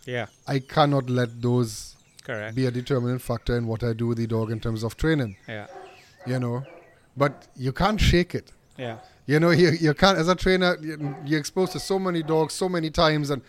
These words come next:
Speaker 2: so you, you look at a dog and, like, okay. "What did I get myself into with this one?"
Speaker 1: <laughs> Yeah.
Speaker 2: You know?
Speaker 1: <laughs> Yeah.
Speaker 2: What, what can or can I not expect from this, from this dog?
Speaker 1: Yeah.
Speaker 2: You know, and then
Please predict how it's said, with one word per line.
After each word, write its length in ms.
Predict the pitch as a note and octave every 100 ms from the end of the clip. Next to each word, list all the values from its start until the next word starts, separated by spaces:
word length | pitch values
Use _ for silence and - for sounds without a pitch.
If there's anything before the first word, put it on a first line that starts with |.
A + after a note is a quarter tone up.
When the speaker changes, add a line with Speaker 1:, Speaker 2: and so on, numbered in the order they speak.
| - - -
Speaker 2:
so 120 | E3
you, 340 | E3+ E3 D#3+ -
you 280 | D#3+ D3+
look 180 | D#3+ F3+
at 100 | F3+
a 60 | D#3+
dog 340 | D3 D3 C#3+
and, 200 | D3 C3
like, 140 | C3 A2+ - - _ _ _ _ - G2+
okay. 260 | A2 A2 A2 - - F#2 _ - - - - _ A2
"What 120 | G#2+
did 140 | A2+
I 60 | A2+
get 240 | A2 A2
myself 360 | A#2 - A#2+ A2+
into 260 | A#2+ B2+ A2+
with 80 | E3
this 180 | C#3+
one?" 160 | G#2+ G#2+ -
Speaker 1:
<laughs> 100 | -
Yeah. 280 | C3+ A#2+ A2 - -
Speaker 2:
You 100 | B2 A#2+
know? 140 | B2 F3+ -
Speaker 1:
<laughs> 220 | G3+ -
Yeah. 240 | C3+ B2 B2+
Speaker 2:
What, 220 | C#3+ -
what 260 | B2 C#3 -
can 300 | D3+ C3+ C#3+
or 100 | B2+
can 220 | - D3
I 80 | C3
not 300 | C3 C#3+ -
expect 440 | C3+ - C#3 C3
from 180 | - C3
this, 280 | C#3 - -
from 220 | - A#2+
this 160 | B2 A#2+
dog? 260 | D#3+ B2 - -
Speaker 1:
Yeah. 220 | A2 G#2+ - - - -
Speaker 2:
You 120 | C3
know, 200 | B2+ C#3 C#3
and 160 | C3+
then 260 | C#3+ C#3+